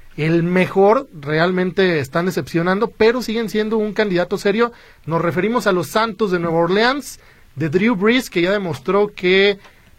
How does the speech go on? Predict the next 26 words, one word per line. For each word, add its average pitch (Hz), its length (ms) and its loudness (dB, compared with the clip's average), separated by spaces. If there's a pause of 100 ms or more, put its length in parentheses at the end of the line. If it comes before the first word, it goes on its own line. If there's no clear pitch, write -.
(120)
pases 202 400 -2
de 160 80 -2
más 185 220 0
de 185 80 -2
diez 180 300 2
yardas 196 520 2
no 180 260 0
sabe, 196 440 0 (140)
pero 156 220 -2
tiene 196 240 -2
al 196 120 -2
mejor 185 480 -2
corredor 156 640 -2 (280)
de 151 220 -6
toda 190 400 0
la 165 100 2
liga, 151 420 -2
Alvin 202 380 -2
Kamara. 143 540 -6 (260)
Está 135 260 -6
haciendo 175 640 -4
lodo 160 680 2 (120)
con 139 140 -6
las 131 120 -6
defensivas 131 480 -4
rivales. - 440 -12